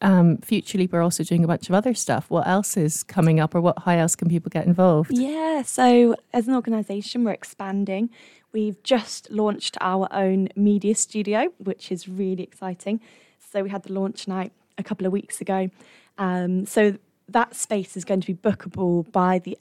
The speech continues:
Speaker 2: hour, because
Speaker 1: What, what, what's a media studio? What does it look like? It's got cameras and
Speaker 2: So,
Speaker 1: stuff?
Speaker 2: yeah, we've got this amazing, um, green infinity screen,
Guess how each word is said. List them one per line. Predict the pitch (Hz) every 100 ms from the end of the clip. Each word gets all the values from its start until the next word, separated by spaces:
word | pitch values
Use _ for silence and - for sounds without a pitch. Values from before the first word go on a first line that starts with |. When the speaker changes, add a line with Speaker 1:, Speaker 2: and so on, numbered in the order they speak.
| -
Speaker 2:
hour, | 185 175 170 180 180
because | 180 - 220 170
Speaker 1:
What, | 156 220
what, | -
what's | 226 220
a | 233
media | 208 196 175
studio? | - 180 160
What | 170 190
does | 190
it | 180
look | 180 -
like? | 143 -
It's | -
got | -
cameras | - 196 208 262 330 330
and | 262
Speaker 2:
So, | 254 262
Speaker 1:
stuff? | 233 226
Speaker 2:
yeah, | 226 247 277
we've | 247 233 -
got | 262 262
this | - 220
amazing, | 233 233 233 226 233 226 208 190 196 196 - -
um, | 190 175 180 180 - -
green | 208 208 220 214
infinity | 202 208 - 220 214 190
screen, | 175 - 185 165 160